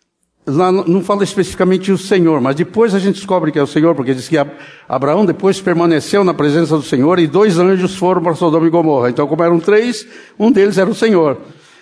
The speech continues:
E, e quando ele estava ali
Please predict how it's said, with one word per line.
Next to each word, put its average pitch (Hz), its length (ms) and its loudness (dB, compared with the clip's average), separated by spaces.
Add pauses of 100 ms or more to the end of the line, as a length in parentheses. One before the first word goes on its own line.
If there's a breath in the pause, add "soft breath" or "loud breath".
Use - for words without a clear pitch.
(160 loud breath)
E, 226 640 -2 (1400)
e 220 100 -2
quando 254 300 0
ele 240 80 0
estava 220 300 -2
ali 220 540 -2